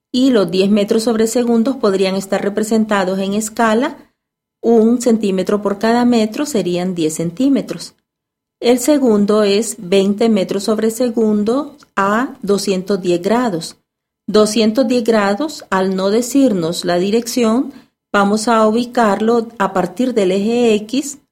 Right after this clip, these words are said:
Con el transportador se medirían doscientos diez grados.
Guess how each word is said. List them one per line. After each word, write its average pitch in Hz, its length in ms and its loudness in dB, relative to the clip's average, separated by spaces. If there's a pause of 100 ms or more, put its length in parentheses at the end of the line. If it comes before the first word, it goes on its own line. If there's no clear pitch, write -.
(120)
Con 208 180 2
el 185 100 0
transportador 214 840 0
se 208 180 -2
medirían 180 600 0
doscientos 175 640 -2
diez 156 280 -4
grados. 214 520 -4